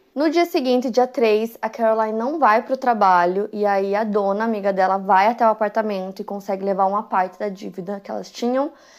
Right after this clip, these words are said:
Então, ela leva duzentos dólares. Nesse mesmo dia, a Caroline embrulhou o corpo da Rachel em dois cobertores e aí ela colocou em, tipo, uma sacola militar e contratou um táxi. Quando o taxista chegou, ela pediu que ele levasse ela e a sua estátua até uma propriedade do pai dela, que ficava em Kilmore,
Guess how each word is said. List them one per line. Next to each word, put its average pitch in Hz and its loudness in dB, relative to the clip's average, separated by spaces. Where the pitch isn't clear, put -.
Então, 240 2
ela 220 6
leva 220 4
duzentos 214 -4
dólares. - -6
Nesse 240 0
mesmo 269 6
dia, 247 2
a 262 0
Caroline 233 0
embrulhou 233 2
o 233 -4
corpo 233 -6
da 214 0
Rachel 196 -4
em 208 -6
dois 202 -2
cobertores 208 -4
e 208 -2
aí 190 0
ela 190 -2
colocou 208 -10
em, 196 -6
tipo, 196 -16
uma 202 -6
sacola 208 -4
militar 208 -2
e 226 -10
contratou 233 -2
um 254 -4
táxi. 247 -8
Quando 294 6
o 294 -2
taxista 311 0
chegou, 294 2
ela 247 6
pediu 240 -2
que 233 -6
ele 233 2
levasse 226 2
ela 214 6
e 226 -2
a 220 0
sua 214 -6
estátua 233 -2
até 208 0
uma 214 -2
propriedade 202 -2
do 190 -6
pai 240 0
dela, 190 4
que 196 -16
ficava 202 -2
em 208 -4
Kilmore, 208 -2